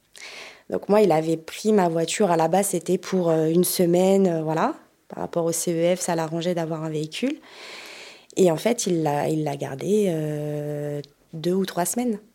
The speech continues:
Bah, je réponds à la femme, je dis, « Bah, c'est avec grand plaisir. Par contre, je vous accueille chez moi. Parce qu'effectivement, euh, je peux, je suis dans la capacité de, de me déplacer actuellement. »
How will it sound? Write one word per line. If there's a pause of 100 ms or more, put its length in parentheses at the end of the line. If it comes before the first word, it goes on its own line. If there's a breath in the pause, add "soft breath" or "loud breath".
(140)
Bah,
je
réponds
à
la
femme,
je
dis, «
Bah,
c'est
avec
grand
plaisir.
Par
contre,
je
vous
accueille
chez
moi. (600 loud breath)
Parce
qu'effectivement,
euh,
je
peux, (480)
je
suis
dans
la
capacité
de,
de
me
déplacer
actuellement. »